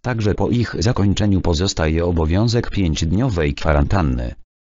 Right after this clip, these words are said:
Na mocy rozporządzenia podpisanego przez ministra zdrowia Roberto Speranzę ograniczenia dla przyjeżdżających i wracających do Włoch rozszerzono jednocześnie na Wielką Brytanię i Izrael.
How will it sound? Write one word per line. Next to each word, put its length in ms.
Na 140
mocy 360
rozporządzenia 800
podpisanego 760
przez 380
ministra 460
zdrowia 540
Roberto 460
Speranzę 680
ograniczenia 640
dla 180
przyjeżdżających 1080
i 200
wracających 800
do 140
Włoch 300
rozszerzono 640
jednocześnie 680
na 140
Wielką 460
Brytanię 500
i 380
Izrael. 480